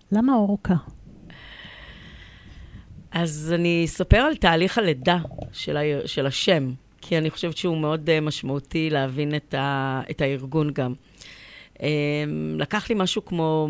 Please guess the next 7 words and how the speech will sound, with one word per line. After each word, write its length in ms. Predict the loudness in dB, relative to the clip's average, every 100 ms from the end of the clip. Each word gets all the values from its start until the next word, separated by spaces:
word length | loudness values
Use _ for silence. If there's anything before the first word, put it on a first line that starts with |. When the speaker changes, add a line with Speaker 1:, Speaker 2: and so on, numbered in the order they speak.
| -2
Speaker 2:
שמונה, 360 | -4 -4 -2 0 -2
תשעה 300 | -4 -4 -4
חודשים 640 | -4 -4 -4 -2 -2 -2 -10 _ _ -16 -2
לילד 400 | 2 4 4 4
את 120 | 2
השם 280 | -2 -2 -2
הזה. 180 | -4